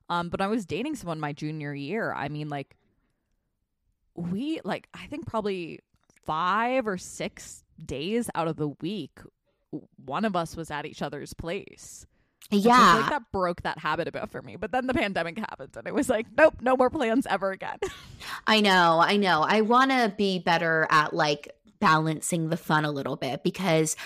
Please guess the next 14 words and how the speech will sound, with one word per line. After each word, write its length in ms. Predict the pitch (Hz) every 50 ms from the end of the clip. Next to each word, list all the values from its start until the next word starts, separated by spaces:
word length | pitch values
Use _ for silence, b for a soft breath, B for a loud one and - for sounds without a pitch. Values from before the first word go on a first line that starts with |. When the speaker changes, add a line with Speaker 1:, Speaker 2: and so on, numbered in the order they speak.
| B B B B
Speaker 2:
I 80 | 180
think 460 | 196 196 - 208 190 190 185 - - _ _ -
sometimes 640 | - - - 196 185 190 - - 190 175 175 175
I 60 | 185 175
do 480 | 180 160 - 180 175 170 170 165 160
feel 280 | 156 - - 175 165 160
this 240 | 160 165 160 - -
living 380 | 180 175 180 175 175 170 170
for 180 | 165 - 190 170
the 140 | 165 165 160
weekend 540 | 165 165 165 160 - 165 156 151 160 160
vibe, 680 | - - 160 156 147 151 151 151 147 143 147 151 160 165
you 160 | 175 175 170
know, 440 | 160 156 147 147 147 147 147 151 147